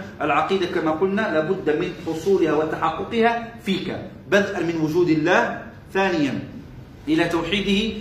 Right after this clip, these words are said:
توحيد الذات والصفات والأفعال، ثالثا إلى ماذا؟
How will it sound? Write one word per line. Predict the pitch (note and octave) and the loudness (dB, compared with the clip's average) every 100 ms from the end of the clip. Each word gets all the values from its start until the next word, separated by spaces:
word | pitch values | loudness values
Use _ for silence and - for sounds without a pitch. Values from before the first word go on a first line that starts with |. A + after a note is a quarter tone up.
| - | -2
توحيد | D3+ D3+ F3+ D#3 | 0 2 2 0
الذات | - F#3 F3 D3 | 2 2 2 -2
والصفات | - E3 E3+ E3 C#3+ | -4 -4 -4 -2 -2
والأفعال، | C#3 C#3+ D3 G3+ A#3 - - - - - | -4 -4 2 2 2 -4 -12 -18 -20 -4
ثالثا | F3+ F#3+ F#3 G3+ G#3+ - - E3 | 2 2 2 0 -2 -4 -6 0
إلى | F3 E3+ | 2 2
ماذا؟ | D#3 D3+ G3 - | 2 2 0 -4